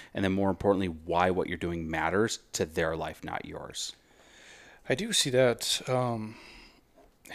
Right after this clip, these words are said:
Speaker 2: it's a weird thing. If you were to pick one, uh, and I do this all the time, leads or conversions? Like, which one is more important?
Speaker 1: Conversions.
Speaker 2: Hundred percent. I agree.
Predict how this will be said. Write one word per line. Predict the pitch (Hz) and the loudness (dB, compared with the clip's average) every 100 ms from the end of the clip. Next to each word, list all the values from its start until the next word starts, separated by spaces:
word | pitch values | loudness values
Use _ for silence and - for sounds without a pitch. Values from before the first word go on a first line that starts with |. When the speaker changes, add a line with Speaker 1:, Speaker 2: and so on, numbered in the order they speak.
| - | -12
Speaker 2:
it's | 143 185 | -6 -4
a | |
weird | 147 143 135 | 0 2 2
thing. | - 127 104 - - - - | 0 -4 -4 -10 -20 -20 -8
If | 139 - | -6 2
you | 185 | 6
were | |
to | 180 | 6
pick | - 151 - | 6 4 6
one, | 127 117 104 110 - | 2 2 -2 -10 -8
uh, | 113 107 104 107 135 _ _ _ _ _ - | -4 -2 -2 -4 -10 _ _ _ _ _ -2
and | 127 | 2
I | 123 | 2
do | 113 117 | 2 -2
this | 104 | -2
all | 117 | -2
the | 101 | -4
time, | - 104 98 - - - - _ _ _ _ _ - | -4 -8 -8 -16 -20 -20 -20 _ _ _ _ _ -8
leads | 135 151 160 | -2 0 2
or | 131 | 0
conversions? | 127 123 113 110 98 - - - _ _ _ _ - | 2 0 0 -2 -2 -10 -16 -18 _ _ _ _ -8
Like, | 117 | -4
which | 117 127 - | -2 -2 -2
one | 123 | -2
is | 107 101 - - _ | -4 -6 -10 -14 _
more | - 117 | -6 -4
important? | 107 113 101 104 - _ _ _ _ _ _ _ _ | -2 -4 -6 -8 -20 _ _ _ _ _ _ _ _
Speaker 1:
Conversions. | - 95 80 82 87 - - _ _ - | -8 -6 -6 -8 -10 -12 -16 _ _ -10
Speaker 2:
Hundred | 120 | -10
percent. | - 117 131 - - - - | -8 -10 -12 -14 -20 -20 -12
I | 127 | -10
agree. | 104 110 | -8 -8